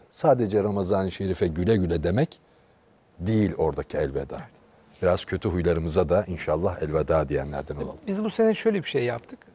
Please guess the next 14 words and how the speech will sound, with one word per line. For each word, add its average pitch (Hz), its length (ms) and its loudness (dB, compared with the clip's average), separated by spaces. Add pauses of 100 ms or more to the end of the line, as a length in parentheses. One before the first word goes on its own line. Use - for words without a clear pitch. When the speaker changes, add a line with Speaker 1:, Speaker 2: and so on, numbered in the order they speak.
Speaker 2:
Ee, 170 400 -2 (160)
mutat 165 460 0
olduğu 156 300 2
üzere 143 240 2
Ramazan'da 151 500 2
Ramazan 151 380 2
ilahileri 135 720 2 (460)
okunurdu. 151 640 -6 (540)
Ama 233 240 -4 (100)
dedik 240 240 -10
ki 151 220 -4
her 208 180 2
ilahi 143 500 -2
Ramazan, 147 400 2